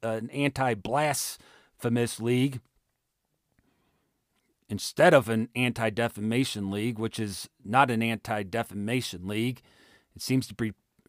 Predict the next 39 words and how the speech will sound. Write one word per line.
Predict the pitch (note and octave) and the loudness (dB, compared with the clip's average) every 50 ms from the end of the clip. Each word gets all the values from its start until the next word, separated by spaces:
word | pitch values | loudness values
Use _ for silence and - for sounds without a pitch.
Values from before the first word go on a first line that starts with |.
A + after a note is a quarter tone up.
| - G#2 | -12 -6
be | G#2+ B2+ B2 B2 | -2 -2 -2 -2
protecting | G2 - A2+ G#2+ - - D3 D#3+ - - B2 A#2 | -2 -6 -10 -2 2 2 2 2 2 0 0 2
those | A2+ A#2+ B2+ C3 B2 - - | 4 4 4 4 4 2 0
who | B2+ A#2+ | -2 -2
defame | G2+ F2+ A2 - - - D3 D#3 D3+ C#3+ C#3 C3+ C3 - - - _ _ _ _ _ _ | -2 -2 -4 -2 0 2 4 4 6 6 4 2 0 -2 -10 -20 _ _ _ _ _ _
our | - A2+ A#2 | 0 0 0
faith. | - - E3+ F#3+ F#3 C3+ - - - - _ _ _ _ _ _ _ _ _ _ _ _ _ _ _ _ - _ _ _ _ _ _ | 4 10 12 12 12 10 6 -2 -12 -18 _ _ _ _ _ _ _ _ _ _ _ _ _ _ _ _ -20 _ _ _ _ _ _
He | - B2 | -10 -6
says, | A2 - C3 A#2 | -4 -2 -2 2
"The | G#2+ C#3+ | 4 6
only | D#3 E3+ D#3 | 6 6 6
problem | C3+ - E3+ E3 D#3+ D3 C#3+ D#3 | 8 10 10 12 12 12 10 8
I | E3+ F#3 | 8 8
see | - - - - D3+ D3+ D#3 D#3 D#3+ F3+ - | 6 4 2 2 4 4 4 4 2 2 0
is | C3+ B2 - | -2 2 4
having | D3+ D3+ D3+ C#3+ C#3+ C#3 | 6 6 6 6 6 4
a | C3+ C3 | 4 2
big | B2 G2+ G#2 D3+ D3+ C#3+ | 2 2 0 0 2 4
enough | D3 D3 D3 C3+ - B2+ | 4 4 4 4 4 4
list | C#3+ D#3 D3 - - | 4 4 4 2 -2
to | B2+ | -2
hold | A#2+ C3 C#3+ D3 C#3+ B2+ | 2 4 4 6 6 6
all | - C3+ C3 B2+ | 4 4 4 4
the | G#2+ A#2 A2+ | 2 2 2
names." | A#2+ C3 B2+ A2+ G2 E2 E2 - - - - _ _ _ | 4 4 4 2 0 -4 -6 -8 -8 -8 -10 _ _ _
Well, | - A2+ C3+ C#3 C3+ B2 A#2+ - _ _ _ _ _ _ - | 2 4 6 6 6 4 2 -4 _ _ _ _ _ _ -20
you | - - F#2+ G2 A#2 B2+ B2+ | -20 -16 -10 -4 -2 0 2
are | C3 B2 | 2 0
correct. | A#2 - - B2 A#2+ C#3 C#3+ C#3 A#2+ - - - _ _ _ _ _ | 0 -2 -4 0 2 4 4 4 2 -2 -8 -20 _ _ _ _ _
Wide | - G2+ A#2+ C3 C3+ C3 | 2 6 6 8 8 6
is | C3 - | 4 0
the | - C3 A#2+ | -2 -6 -4
gate | G2 C3+ C#3 C#3+ D#3 - | -2 0 0 0 0 -2
and | - A#2 A2 | -4 -6 -4
path | - C#3 C#3 D3 C#3 | 2 4 4 4 4
to | - C3+ A#2+ | 2 -2 -4
destruction, | B2 C3 - - - D#3 D#3 D3 - - C#3+ C3 | -2 -4 -4 -2 2 2 2 2 2 0 2 4
my | C3 C3 B2 | 4 4 4
brother, | A2 A2 C3+ C#3 C#3 C#3+ C#3+ C#3 - | 6 6 8 8 8 8 6 4 2